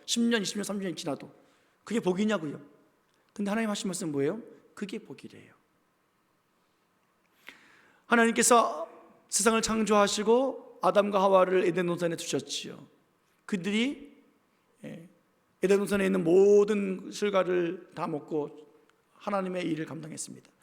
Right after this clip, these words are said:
그때 창세기 이 장 십오 절 말씀 보면 아담을 에덴 동산-, 동산에 두실 때 하신 말씀이 뭐냐면,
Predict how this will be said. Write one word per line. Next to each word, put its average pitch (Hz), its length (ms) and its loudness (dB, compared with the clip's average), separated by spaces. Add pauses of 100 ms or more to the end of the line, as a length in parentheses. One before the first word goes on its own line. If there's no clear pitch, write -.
(120)
그때 208 220 -2
창세기 214 580 2 (200)
이 196 160 0
장 196 160 2
십오 190 200 -2
절 190 100 2
말씀 170 200 -2
보면 156 380 0 (220)
아담을 208 600 4
에덴 190 220 2
동산-, 185 440 -4
동산에 175 380 -2
두실 175 360 -4
때 202 360 4
하신 196 220 -2
말씀이 160 260 -2
뭐냐면, 151 520 2